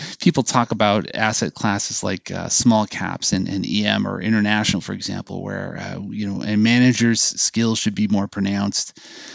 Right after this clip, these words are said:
Um, we, we don't see the data, uh, necessarily to support that. In, in U S, uh, or in Canadian small and mid cap equity, you had ninety-eight percent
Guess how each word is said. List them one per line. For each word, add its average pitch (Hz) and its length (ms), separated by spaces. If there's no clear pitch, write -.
Um, 104 520
we, 120 160
we 123 120
don't 135 220
see 135 220
the 113 140
data, 107 680
uh, - 60
necessarily 104 880
to 95 160
support 101 460
that. 95 300
In, 104 280
in 101 240
U 117 280
S, 107 420
uh, 80 140
or 107 120
in 117 100
Canadian 120 500
small 110 380
and 101 100
mid 113 220
cap 90 340
equity, - 360
you 95 120
had 95 120
ninety-eight 110 960
percent 98 680